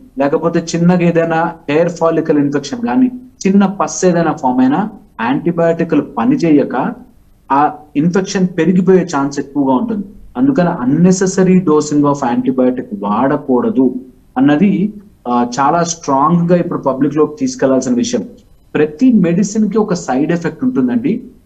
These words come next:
సైడ్ ఎఫెక్ట్ డిఫరెంట్, అడ్వర్స్ ఎఫెక్ట్ డిఫరెంట్. ఇది చాలా మందికి తెలియని విషయం. ఏంటంటే అడ్వర్స్ ఎఫెక్ట్, దాని వల్ల ప్రాణాపాయం వచ్చేసి చచ్చిపోయి, లేకపోతే ఇంకోటి ఏదైనా అయ్యే అడ్వర్స్ ఎఫెక్ట్స్ ఉండవు. సైడ్ ఎఫెక్ట్ ఉండొచ్చు,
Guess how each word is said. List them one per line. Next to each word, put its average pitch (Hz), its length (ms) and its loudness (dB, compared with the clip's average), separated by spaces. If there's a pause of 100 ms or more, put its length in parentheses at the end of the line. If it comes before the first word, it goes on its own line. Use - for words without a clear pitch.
సైడ్ 180 440 0
ఎఫెక్ట్ 185 420 0
డిఫరెంట్, 139 520 0
అడ్వర్స్ 135 720 0
ఎఫెక్ట్ 147 360 -4
డిఫరెంట్. 113 460 -2
ఇది 123 320 -2 (100)
చాలా 143 320 0
మందికి 156 600 -2 (340)
తెలియని 185 320 4
విషయం. 127 400 -2 (320)
ఏంటంటే 151 240 2
అడ్వర్స్ 175 500 0
ఎఫెక్ట్, - 240 -6
దాని 139 240 0
వల్ల 165 200 2
ప్రాణాపాయం 160 920 -2
వచ్చేసి 139 600 -2 (260)
చచ్చిపోయి, 165 720 -2 (180)
లేకపోతే 143 360 -2
ఇంకోటి 165 340 0
ఏదైనా 170 380 2 (100)
అయ్యే 147 260 2
అడ్వర్స్ 175 640 -2
ఎఫెక్ట్స్ 185 300 -4
ఉండవు. 127 400 0 (400)
సైడ్ 233 420 0
ఎఫెక్ట్ 233 320 -2
ఉండొచ్చు, 156 420 -4